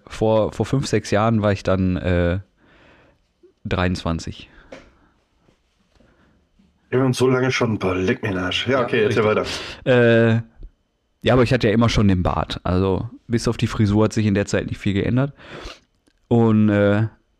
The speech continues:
Speaker 1: da war ich mit dem lieben Kevin unterwegs. Und dann an der, an der Tanke. Ja, jo, Schachtel, irgendwas, ne?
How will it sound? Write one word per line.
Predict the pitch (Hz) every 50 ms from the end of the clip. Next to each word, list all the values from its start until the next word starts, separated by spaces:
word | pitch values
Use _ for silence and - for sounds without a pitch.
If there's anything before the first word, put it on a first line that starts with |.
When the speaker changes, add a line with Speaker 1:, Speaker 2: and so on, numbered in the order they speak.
| _ -
Speaker 1:
da | - 107
war | 110 127
ich | 127 - - -
mit | 113 117 135 127 -
dem | 131 143
lieben | 147 170 180 170 -
Kevin | - 170 185 165 127
unterwegs. | 107 101 117 104 92 98 101 123 - - - - - - - _ _ _ _ _ - _ - _ _ _ _ _ _ _ - - - -
Und | 110
dann | 107 104 98 76
an | 82 101
der, | 104 95 95 92 -
an | - 92
der | 95 -
Tanke. | - 104 117 127 160 165 175 165 - - - - - - - - - _ _ _ _ _ _ _ _ _ _ _ _ _ _ _ - 233 -
Ja, | 127 151 156
jo, | 139 135 143 151 139 123
Schachtel, | 113 - - 139 - - - 120 113 110 107
irgendwas, | 104 139 143 147 143 139 143 151 - -
ne? | 110 120 135 147 151 143